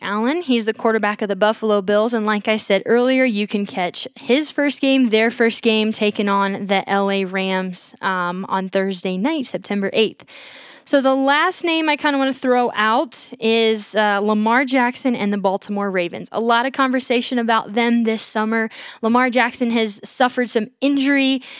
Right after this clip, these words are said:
and, uh, really the whole team kinda has over the past couple years. But Lamar is a very dynamic player and really fun to watch when he's on. And so there's a lot of, a lot of eyeballs on that Ravens organization to see if once they're all healthy, if they can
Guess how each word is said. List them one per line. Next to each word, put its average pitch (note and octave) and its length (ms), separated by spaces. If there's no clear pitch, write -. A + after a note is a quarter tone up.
and, G#3 540
uh, F#3+ 180
really D4+ 220
the G3+ 100
whole G3+ 160
team D4 380
kinda G3+ 240
has G3+ 280
over G3 160
the G3 100
past - 380
couple G#3+ 340
years. G#3 520
But - 160
Lamar B3+ 560
is B3 180
a A#3 60
very A#3 600
dynamic G#3 840
player F#3 400
and G#3+ 320
really B3 320
fun A3 240
to G3+ 100
watch F#3+ 380
when G#3 140
he's G3 260
on. G#3 320
And G#3 120
so G3+ 140
there's G3 160
a G3+ 60
lot D4 340
of, F#4+ 140
a - 80
lot D4 200
of D4 100
eyeballs B3+ 440
on B3+ 120
that B3+ 180
Ravens A#3+ 380
organization B3+ 720
to A#3 100
see - 340
if A3+ 160
once A#3 300
they're C4 180
all A3 180
healthy, G#3 380
if B3 140
they A3 160
can G#3+ 260